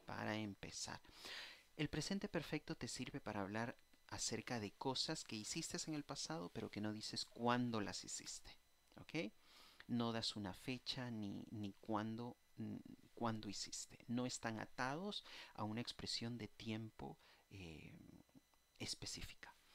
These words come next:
Acá hay dos ejemplos. El primer ejemplo está en forma afirmativa, el segundo ejemplo en forma negativa. ¿Qué necesitas para construir la oración, una oración en el presente perfecto, sea afirmativa o negativa?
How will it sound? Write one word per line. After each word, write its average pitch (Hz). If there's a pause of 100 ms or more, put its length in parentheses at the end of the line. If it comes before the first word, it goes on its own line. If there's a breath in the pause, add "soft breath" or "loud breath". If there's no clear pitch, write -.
(520 loud breath)
Acá 123
hay 127
dos 131
ejemplos. -
El 110
primer 143
ejemplo 156
está 110
en 110
forma 113
afirmativa, 131
el 147
segundo 104
ejemplo 104
en 101
forma 92
negativa. - (340 loud breath)
¿Qué 156
necesitas 127
para 110
construir 107
la 113
oración, 110 (340 loud breath)
una 123
oración 113
en 113
el 113
presente 104
perfecto, 104
sea 107
afirmativa 101
o 107
negativa? 117